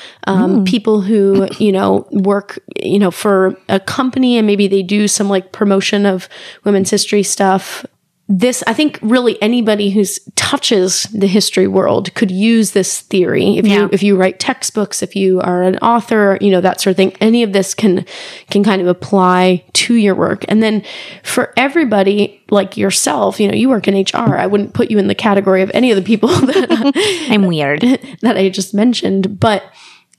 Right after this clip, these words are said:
Speaker 1: for people like you, this is a systematic way that you can start to undo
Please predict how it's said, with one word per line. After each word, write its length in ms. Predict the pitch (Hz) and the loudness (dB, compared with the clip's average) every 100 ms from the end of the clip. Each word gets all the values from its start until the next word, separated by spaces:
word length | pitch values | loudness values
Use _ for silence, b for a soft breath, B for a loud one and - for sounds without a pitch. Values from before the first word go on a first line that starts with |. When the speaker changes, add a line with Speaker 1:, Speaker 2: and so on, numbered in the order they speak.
| _ _ _ - | _ _ _ -18
Speaker 1:
for 280 | - - 226 | -6 -2 0
people 200 | 269 220 | 2 2
like 220 | 147 - | 0 -2
you, 640 | 202 294 240 190 208 208 - | -2 0 0 0 -2 -4 -6
this 280 | 202 233 247 | -2 0 -2
is 140 | 214 - | -6 0
a 160 | 196 | 0
systematic 800 | - - 202 - 196 185 196 190 | 0 0 0 0 0 0 0 0
way 260 | 190 190 185 | 2 2 2
that 160 | 180 | 0
you 180 | 190 196 | 0 0
can 200 | 190 196 | 2 0
start 340 | - - 185 - | 0 0 -2 -2
to 140 | - - | -6 -2
undo 840 | 196 196 190 180 180 135 156 | 0 2 0 0 0 0 0